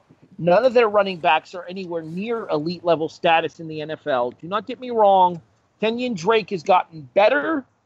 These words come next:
but he's not a great starting running back, and Frank Gore is way past his prime. Danny Amendola is an interesting situation about how he ends up here instead of in New England now,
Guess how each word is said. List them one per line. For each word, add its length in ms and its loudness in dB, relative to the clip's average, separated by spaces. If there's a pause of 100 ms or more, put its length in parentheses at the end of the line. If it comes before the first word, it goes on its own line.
(240)
but 140 -10
he's 240 -10
not 260 4
a 140 -6
great 500 -4
starting 360 0
running 220 -2
back, 300 2 (240)
and 160 -4
Frank 400 -4
Gore 400 2
is 240 -8 (180)
way 360 2
past 420 -2
his 160 -20
prime. 440 -6 (2500)
Danny 320 0
Amendola 440 2
is 80 -8
an 100 -8
interesting 480 -8
situation 640 -6
about 220 2
how 160 2
he 200 -6
ends 160 -6
up 140 -4
here 240 -8
instead 320 -4
of 100 -8
in 140 -6
New 160 -6
England 300 -2
now, 320 -2